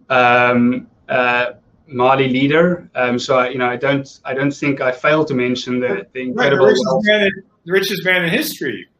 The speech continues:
Speaker 2: right?
Speaker 1: Exactly. Yeah. So, so it's a wonderful story, actually. That, that is, so, so I think there's,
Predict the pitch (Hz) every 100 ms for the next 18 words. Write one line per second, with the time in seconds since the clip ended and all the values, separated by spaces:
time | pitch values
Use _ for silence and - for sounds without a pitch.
0 | _ - 180 147 156 151 139 120 123 -
1 | - 147 143 143 156 160 175 208 165 -
2 | 190 180 170 131 127 - 127 123 127 -
3 | 127 123 123 165 165 180 175 170 220 214
4 | 185 185 175